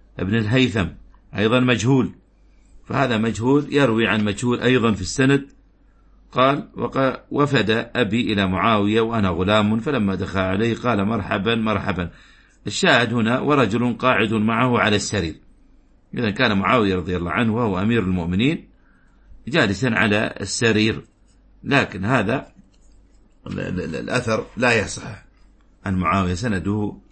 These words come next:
فيه مجهولان كما مر معنا، لكن أصل المسألة أنه يجوز الجلوس على السرير، لأنه لم يرد نهي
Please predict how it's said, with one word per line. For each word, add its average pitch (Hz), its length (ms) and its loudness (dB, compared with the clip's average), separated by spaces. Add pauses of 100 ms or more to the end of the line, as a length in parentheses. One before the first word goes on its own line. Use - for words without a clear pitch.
(180)
فيه 101 280 -2
مجهولان 95 560 -2
كما 98 440 -2
مر 90 260 -4
معنا، 82 380 -8 (280)
لكن 104 260 -2
أصل 117 420 -2
المسألة 98 720 -2
أنه 156 240 -2
يجوز 120 500 0 (480)
الجلوس 98 460 -4
على 90 160 -2
السرير، 123 500 -2
لأنه 131 260 -2
لم 131 200 2
يرد 101 280 2
نهي 104 360 0